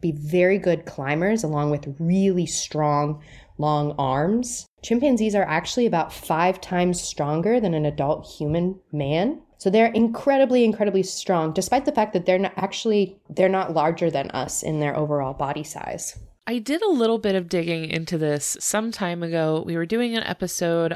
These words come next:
Speaker 2: on <laughs> Dungeons and Dragons classes.
Speaker 1: Amazing.
Speaker 2: And which
Speaker 1: <laughs>
Speaker 2: animals best, like, fit into different Dungeons and Dragons classes. And the prompt was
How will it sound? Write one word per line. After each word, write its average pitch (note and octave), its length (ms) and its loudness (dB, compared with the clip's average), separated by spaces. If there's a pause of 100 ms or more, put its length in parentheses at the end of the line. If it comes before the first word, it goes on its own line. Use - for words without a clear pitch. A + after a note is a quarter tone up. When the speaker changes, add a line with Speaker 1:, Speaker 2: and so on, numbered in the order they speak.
Speaker 2:
on E3 400 -4 (240)
<laughs> E4+ 320 0
Dungeons D#4+ 380 2
and B3+ 100 2
Dragons F#3+ 380 2
classes. C4+ 500 -2
Speaker 1:
Amazing. E3+ 460 2
Speaker 2:
And F#3 160 -2
which F#3+ 160 2
Speaker 1:
<laughs> - 0 -
Speaker 2:
animals F3 600 4
best, E3+ 380 0
like, F3 300 2
fit - 280 2
into F3+ 300 2
different E3+ 300 -2
Dungeons D#3 320 -6
and D3 80 -8
Dragons D3 340 -2
classes. D3+ 540 -2 (120)
And D3 460 -2 (180)
the E3+ 140 -8
prompt A#3 540 0
was D#3+ 420 0